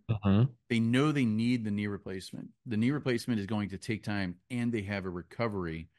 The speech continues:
Speaker 2: that's gonna be painful. And their number one fear is at the end of all of that, there is no change.
Speaker 1: Hmm.
Speaker 2: And they have no one to tell them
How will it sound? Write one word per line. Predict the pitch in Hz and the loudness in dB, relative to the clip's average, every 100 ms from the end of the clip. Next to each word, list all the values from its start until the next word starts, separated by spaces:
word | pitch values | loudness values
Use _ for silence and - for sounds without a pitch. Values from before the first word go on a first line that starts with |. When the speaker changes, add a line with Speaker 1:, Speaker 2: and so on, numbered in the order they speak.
| _ - | _ -8
Speaker 2:
that's | 104 | -6
gonna | - 104 | -2 -2
be | 98 | -2
painful. | 90 101 101 - 87 78 - _ _ - | -4 -4 -4 -4 -8 -10 -14 _ _ -8
And | 123 | -4
their | 113 | -2
number | 107 110 127 | -2 0 0
one | 131 123 | 2 0
fear | 110 - 135 117 87 85 - _ _ - | -2 -4 -2 0 0 -6 -12 _ _ -6
is | 110 | -2
at | 110 104 | -2 -2
the | 101 | 0
end | 107 123 | 2 2
of | 113 | 0
all | 92 98 123 127 135 | 0 2 2 0 -2
of | 117 | -2
that, | 117 113 95 92 _ _ _ | -2 0 0 -4 _ _ _
there | 113 98 | -4 0
is | 95 90 | 0 -2
no | 92 | -6
change. | 85 85 69 67 - _ _ _ _ _ _ _ _ | -6 -8 -10 -16 -20 _ _ _ _ _ _ _ _
Speaker 1:
Hmm. | 117 113 92 85 - - | 2 4 2 0 -6 -4
Speaker 2:
And | 120 | 0
they | 123 | 2
have | 113 | 2
no | 110 120 | 0 2
one | 147 147 | 2 2
to | 110 | -2
tell | - 123 135 139 | -4 -2 0 2
them | 107 92 87 85 | 0 -2 -2 -6